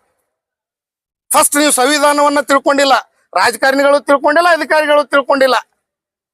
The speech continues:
ಅಧಿಕಾರಿಗಳು ನಮ್ಮ, ನಮ್ಮ ಮ್ಯಾಲ್ ದಬ್ಬಾಳಿಕೆ ಮಾಡುವಂತ ಕೆಲಸ ಮಾಡೋದು, ರಾಜಕಾರಣಿಗಳು ನಮ್ಮನ್ನ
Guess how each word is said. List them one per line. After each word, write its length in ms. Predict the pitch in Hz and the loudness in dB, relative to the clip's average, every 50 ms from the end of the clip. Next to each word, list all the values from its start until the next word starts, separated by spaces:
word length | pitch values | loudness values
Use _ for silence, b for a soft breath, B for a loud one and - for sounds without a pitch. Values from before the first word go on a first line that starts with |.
| _ _ _ _ _ _ _ - | _ _ _ _ _ _ _ -4
ಅಧಿಕಾರಿಗಳು 580 | 180 202 262 - 311 302 302 311 294 302 302 302 | -4 -4 -2 0 2 2 2 2 2 2 2 2
ನಮ್ಮ, 460 | 285 294 294 285 277 269 254 247 247 | 2 0 0 0 0 0 0 0 0
ನಮ್ಮ 120 | 254 262 262 | 0 0 2
ಮ್ಯಾಲ್ 300 | 254 240 269 294 254 208 | 2 2 0 0 0 -2
ದಬ್ಬಾಳಿಕೆ 400 | 226 214 220 285 294 302 285 285 | -2 0 0 0 0 0 0 0
ಮಾಡುವಂತ 360 | 285 285 277 285 285 247 285 | 0 2 2 2 0 0 -2
ಕೆಲಸ 260 | 269 - 277 254 214 269 | -2 -2 -2 -2 -2 -2
ಮಾಡೋದು, 320 | 254 247 247 240 240 285 311 349 294 _ _ _ _ - - | 0 0 0 0 2 2 2 0 0 _ _ _ _ -6 -2
ರಾಜಕಾರಣಿಗಳು 760 | 196 - 269 302 285 254 311 294 294 294 294 277 294 302 330 359 349 - _ _ _ _ _ _ - 185 | 0 0 0 -2 -2 -2 0 0 0 0 0 0 2 4 4 4 2 0 _ _ _ _ _ _ -8 -4
ನಮ್ಮನ್ನ 340 | 214 247 254 269 269 277 | -2 -2 0 0 0 0